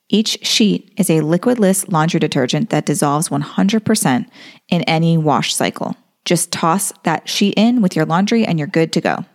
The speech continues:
No mess with the liquid detergent. My favorite part is that it makes it much easier for our kids to help do their own laundry. They can throw their laundry in with a sheet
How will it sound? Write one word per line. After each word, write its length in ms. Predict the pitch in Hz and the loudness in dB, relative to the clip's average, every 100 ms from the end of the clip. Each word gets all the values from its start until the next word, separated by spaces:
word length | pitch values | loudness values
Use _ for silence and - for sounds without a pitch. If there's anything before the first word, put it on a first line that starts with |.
| _ _ _ _ _ | _ _ _ _ _
No 220 | - 190 214 | 0 2 4
mess 280 | 190 202 | 2 0
with 120 | - - | -2 -2
the 80 | |
liquid 260 | 151 151 160 | 0 0 -4
detergent. 440 | - 135 - - - _ _ - | -2 -4 -4 -6 -12 _ _ -2
My 140 | 185 | 0
favorite 280 | 208 240 262 | 2 0 0
part 300 | 185 170 - | 0 0 0
is 120 | 175 | -2
that 200 | 160 156 | 0 0
it 60 | 160 | 0
makes 260 | 165 160 - | -2 -2 -4
it 180 | - | -2
much 280 | 170 196 233 - | 0 0 0 0
easier 340 | 170 151 147 | 0 2 0
for 140 | - | 0
our 200 | - 147 | 0 0
kids 300 | 160 - 170 - | 0 -2 -2 -2
to 100 | 175 | -4
help 380 | - 170 170 160 | -2 -4 -4 -2
do 200 | 151 147 | 0 0
their 180 | 151 | 0
own 160 | - 147 | -2 0
laundry. 440 | 202 220 - - - _ - - - - | 2 2 0 -6 -14 _ -20 -20 -8 -2
They 100 | 180 | 0
can 160 | 196 | 0
throw 240 | 170 175 175 | 0 0 2
their 120 | 175 | 2
laundry 360 | 175 175 175 | 2 2 0
in 200 | - 233 | 2 2
with 120 | 220 170 | 2 0
a 40 | |
sheet 400 | - 254 262 _ | 0 0 -2 _